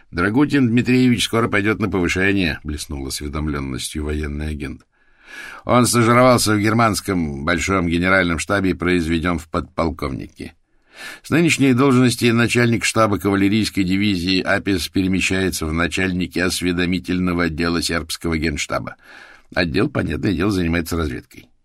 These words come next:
Апис — лицо закрытое для общения. Только если сам захочет с вами познакомиться, а так и не пытайтесь. Человек он, конечно, штучный. В майской революции три пули в мясо получил и выжил.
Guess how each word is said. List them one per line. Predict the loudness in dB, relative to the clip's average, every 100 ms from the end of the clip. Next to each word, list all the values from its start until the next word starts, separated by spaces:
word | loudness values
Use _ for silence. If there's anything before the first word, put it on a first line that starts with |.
| _ -8
Апис — | 0 0 2 0 -2 -4
лицо | -4 -2 0 2
закрытое | 2 0 -2 0 -2 -2
для | -2
общения. | -2 -6 -8 -12 -18 _ _ _ -20 -20 -20 _
Только | 0 2 2 2
если | 0 0 2
сам | 4 4 4
захочет | 0 -2 -6 -6 -6
с | -2
вами | -2 -2
познакомиться, | -6 -6 -6 -6 -8 -8 -10 -12 -8
а | -4 -4
так | -2 -2 -2
и | -4 -4
не | -4 -4
пытайтесь. | -2 -4 -4 -8 -12 -14 -14 _ _ _ _ -20 -18 -18 -8
Человек | 0 4 4 4
он, | 4 4
конечно, | 4 4 4 2 2 2
штучный. | 0 2 2 2 -2 0 -2 -4 _ _ -6
В | 0
майской | 2 2 2 2
революции | 4 4 2 2 2 2
три | 0 0
пули | 2 4 4
в | 4
мясо | 2 0 -4
получил | -4 -4 -4 -6 -6
и | 0
выжил. | 2 2 2 0 -2